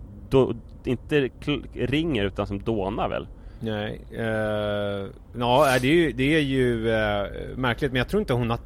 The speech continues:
Speaker 2: tid faktiskt. Alltså hon verkar ha ganska mycket på jobbet. Jag tror inte hon
Speaker 1: Okej.
Speaker 2: lyssnar på så mycket poddar överhuvudtaget. Jo, Alex och Sigge vet jag att hon lyssnar på, för det brukar hon skicka olika grejer till mig.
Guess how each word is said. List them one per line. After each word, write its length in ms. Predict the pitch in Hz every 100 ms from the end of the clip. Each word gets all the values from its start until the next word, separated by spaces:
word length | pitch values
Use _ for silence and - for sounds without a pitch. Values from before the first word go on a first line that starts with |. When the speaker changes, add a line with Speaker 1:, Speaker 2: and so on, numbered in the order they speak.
| -
Speaker 2:
tid 320 | 120 277 262
faktiskt. 520 | - - - - -
Alltså 180 | 139 135
hon 500 | 117 131 165 170 165 - 156
verkar 180 | 160
ha 60 | 165
ganska 200 | 151 131
mycket 120 | 127
på 60 | 117
jobbet. 220 | 120 175
Jag 120 | 110
tror 120 | - 175
inte 140 | 151
hon 360 | 107 107 101 98 - -
Speaker 1:
Okej. 300 | 120 - 90 - - - -
Speaker 2:
lyssnar 340 | 127 117 -
på 120 | 131 175
så 100 | 190
mycket 360 | 160 - -
poddar 360 | - 120 92 98
överhuvudtaget. 380 | 104 101 135 131
Jo, 100 | 156
Alex 340 | 175 180 -
och 60 | 165
Sigge 340 | - 175 165
vet 160 | 175 107
jag 40 | 104
att 40 |
hon 80 | 104
lyssnar 220 | 98 104
på, 120 | 95
för 80 | 107
det 60 | 147
brukar 140 | 160
hon 100 | 147
skicka 360 | 123 131 - 151
olika 180 | 104 92
grejer 220 | 90 82
till 120 | 87
mig. 240 | 80 80